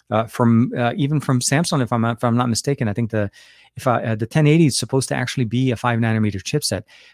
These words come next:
We're starting to see some leaks on that. The S twenty-one is leaking a-, as, as it's, as in, as if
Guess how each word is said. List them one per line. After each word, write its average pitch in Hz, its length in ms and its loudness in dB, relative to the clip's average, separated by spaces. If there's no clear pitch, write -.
We're 127 80 2
starting 160 340 4
to 156 60 4
see 160 160 2
some 147 200 2
leaks 135 340 2
on 190 100 -4
that. 196 300 -2
The 123 120 0
S 110 120 -2
twenty-one 127 440 2
is 107 160 0
leaking 131 600 -2
a-, - 180 -10
as, 107 280 -6
as 143 160 0
it's, 165 200 0
as - 260 -2
in, 214 260 4
as 156 160 0
if 247 140 -4